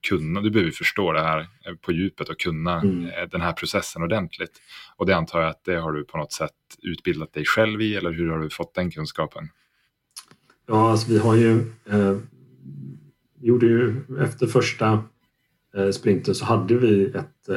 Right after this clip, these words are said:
Speaker 2: ett behov som kom in, eller var en, en projektledare som sa, "Vi, jag har, eh, en möjlighet, jag skulle, eh, att, att göra den här typen av aktiviteter, det här var väldigt intressant och det passade väldigt bra in." Så då kunde vi göra två stycken,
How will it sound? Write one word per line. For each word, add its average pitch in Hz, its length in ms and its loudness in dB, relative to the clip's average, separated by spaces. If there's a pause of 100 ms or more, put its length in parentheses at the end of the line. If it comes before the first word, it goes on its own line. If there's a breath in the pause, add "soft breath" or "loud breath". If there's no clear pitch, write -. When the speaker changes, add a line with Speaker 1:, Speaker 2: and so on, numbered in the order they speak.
Speaker 2:
ett 98 140 -6
behov 110 500 2 (440)
som - 180 -2
kom 95 160 2
in, 110 260 4
eller 92 160 0
var 92 160 -2
en, 95 320 -2
en 92 180 0
projektledare 90 540 -2
som 92 160 -6
sa, 95 140 -2
"Vi, 104 280 -4
jag 104 180 0
har, 98 300 0 (680)
eh, 92 340 -2
en 92 100 -2
möjlighet, 101 600 2
jag - 80 2
skulle, 95 280 2 (840)
eh, 87 300 -14 (160)
att, - 140 -18 (140)
att - 160 -8
göra 104 200 6
den 120 120 6
här 98 80 2
typen - 280 -4
av 87 180 -8
aktiviteter, - 600 -2
det - 60 -6
här 87 80 -10
var 90 100 -16
väldigt - 320 -20
intressant 90 540 -4
och - 60 -14
det 85 60 -10
passade 104 340 -2
väldigt 92 180 -4
bra 92 160 -10
in." 107 220 -4 (440)
Så - 160 -6
då 110 200 4
kunde 110 260 6
vi 101 80 4
göra 104 320 6
två 98 380 2
stycken, 85 640 -2